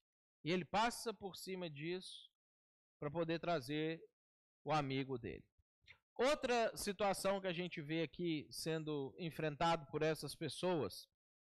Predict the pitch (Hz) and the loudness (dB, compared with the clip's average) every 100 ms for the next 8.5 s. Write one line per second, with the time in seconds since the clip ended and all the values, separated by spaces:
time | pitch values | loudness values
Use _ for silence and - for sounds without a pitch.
0 | _ _ - 170 190 208 - - _ _ | _ _ 0 4 8 6 4 -8 _ _
1 | _ _ 196 190 233 170 170 277 262 175 | _ _ 4 8 10 8 10 8 8 6
2 | 170 - - 120 - _ _ _ _ _ | 2 0 2 2 2 _ _ _ _ _
3 | _ _ - - - _ _ _ - 294 | _ _ -20 -20 -20 _ _ _ 6 8
4 | 233 - 254 269 262 262 233 233 277 269 | 8 6 8 8 8 6 10 12 12 12
5 | 214 160 135 - 190 170 170 - 175 - | 10 8 6 4 6 8 6 6 4 6
6 | 147 - 170 190 170 - - - - - | 4 6 6 6 4 -2 -10 -12 -12 4
7 | 175 202 202 - - 254 262 220 240 - | 8 8 6 2 4 4 4 0 -6 -2
8 | - 226 254 254 247 | 4 6 6 4 0